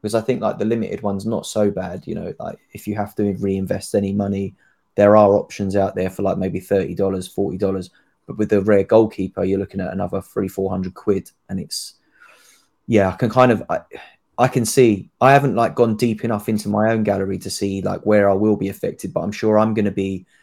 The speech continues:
at the brunt of a few of those splits. Um,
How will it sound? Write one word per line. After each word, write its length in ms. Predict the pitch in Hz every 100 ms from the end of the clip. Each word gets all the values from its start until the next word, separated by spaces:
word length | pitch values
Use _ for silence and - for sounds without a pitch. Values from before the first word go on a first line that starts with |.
| _ _ -
at 120 | 117
the 60 | 98
brunt 240 | 107 104
of 80 | 98
a 40 |
few 220 | 98 110
of 120 | 107 107
those 220 | 98 95
splits. 600 | - 98 95 - - - _
Um, 460 | - 104 101 98 90